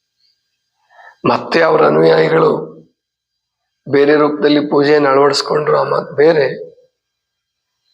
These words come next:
ಆದ್ರೆ ಶರಣರು ಪೂಜೆಯನ್ನ ಬಿಡ್ಲಿಲ್ಲ. ಸ್ಥೂಲ ಶರೀರಕ್ಕೂ ಕೂಡ ಇಷ್ಟಲಿಂಗದ ಅಗತ್ಯ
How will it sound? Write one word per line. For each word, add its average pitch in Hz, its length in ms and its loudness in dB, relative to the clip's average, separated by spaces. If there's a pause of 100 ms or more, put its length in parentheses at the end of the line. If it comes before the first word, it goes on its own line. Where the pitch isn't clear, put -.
ಆದ್ರೆ 160 260 0
ಶರಣರು 165 960 -2 (1040)
ಪೂಜೆಯನ್ನ 156 500 0
ಬಿಡ್ಲಿಲ್ಲ. 135 560 -4 (1800)
ಸ್ಥೂಲ 185 480 0
ಶರೀರಕ್ಕೂ 170 720 -2
ಕೂಡ 185 280 2 (2000)
ಇಷ್ಟಲಿಂಗದ 165 640 0
ಅಗತ್ಯ 151 640 -2